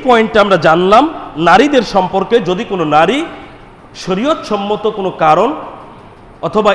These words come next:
একান্ত কোনো অসুবিধা ছাড়া স্বামীর কাছে তালাক কামনা করে, তাহলে তার জন্য জান্নাতের সুগন্ধ হারাম।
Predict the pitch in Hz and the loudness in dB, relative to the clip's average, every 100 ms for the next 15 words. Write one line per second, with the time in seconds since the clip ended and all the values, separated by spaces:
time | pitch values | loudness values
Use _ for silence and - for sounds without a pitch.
0 | 190 190 285 370 - 277 233 185 180 175 | 0 -2 0 -2 -2 -6 -2 -2 -2 -6
1 | 247 233 202 185 - 147 175 262 - - | -4 -2 0 -2 -4 2 4 4 0 -14
2 | - - - - - - 185 247 277 220 | -18 -20 -20 -20 -14 0 2 2 0 -4
3 | 214 - 160 196 - 190 180 160 175 190 | -4 -4 -2 -2 -2 -4 -2 -2 -2 0
4 | 302 - - - 180 180 180 170 147 180 | 0 -2 -16 -2 0 0 0 0 0 -6
5 | 156 156 170 175 160 170 170 185 190 339 | -2 -2 -4 -6 -8 -6 -2 -2 0 0
6 | 381 - - - - 160 170 151 117 87 | -2 -14 -16 -12 2 6 6 4 -2 -12